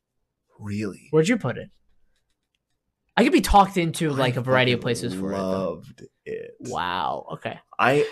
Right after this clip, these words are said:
Speaker 2: Because when you look at it as a character study, it's better. It's a much better show. But I think, like, the production quality does hurt
Speaker 1: Yeah.
Speaker 2: it.
Speaker 1: I, I, I put it at the top of B tier. But
Speaker 2: Now that I
Speaker 1: I'm
Speaker 2: think about it, oh, okay, okay, go ahead.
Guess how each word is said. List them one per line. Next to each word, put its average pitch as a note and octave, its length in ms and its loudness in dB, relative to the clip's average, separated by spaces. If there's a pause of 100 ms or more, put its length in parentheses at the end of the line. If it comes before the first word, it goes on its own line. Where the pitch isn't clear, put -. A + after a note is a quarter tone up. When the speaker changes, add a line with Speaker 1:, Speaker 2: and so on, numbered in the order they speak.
(100)
Speaker 2:
Because A3+ 200 6
when C4 140 8
you C4 80 6
look B3 200 6
at C#4 120 8
it B3+ 120 10
as G#3 120 8
a E3+ 60 -2
character G3 320 4
study, A#3+ 320 4
it's C3+ 100 -2
better. B2+ 360 -2
It's E3 120 2
a F#3 80 6
much E3+ 260 4
better B2+ 200 2
show. B2+ 220 -2
But D#3+ 160 2
I D3+ 60 6
think, F3+ 280 2
like, D#3 280 2
the E3 120 2
production E3+ 400 2
quality C3+ 340 4
does A#2+ 180 -2
hurt G#2+ 200 -6
Speaker 1:
Yeah. - 60 -14
Speaker 2:
it. - 60 -20 (260)
Speaker 1:
I, B2+ 200 4 (120)
I, C3 240 6
I C#3 160 6
put F3+ 200 2
it D3 60 2
at C#3 160 4
the B2 100 4
top G#2 320 2
of F2 140 -12
B E2+ 140 -10
tier. - 340 -16 (460)
But G2+ 160 -2
Speaker 2:
Now A2 80 -2
that F3 60 4
I - 40 8
Speaker 1:
I'm A#3 60 8
Speaker 2:
think A#3+ 160 6
about F#3+ 220 6
it, G3+ 120 0
oh, F3+ 240 -2
okay, F#3 160 -2
okay, D#3+ 140 -2
go D3 80 -2
ahead. C#3 200 0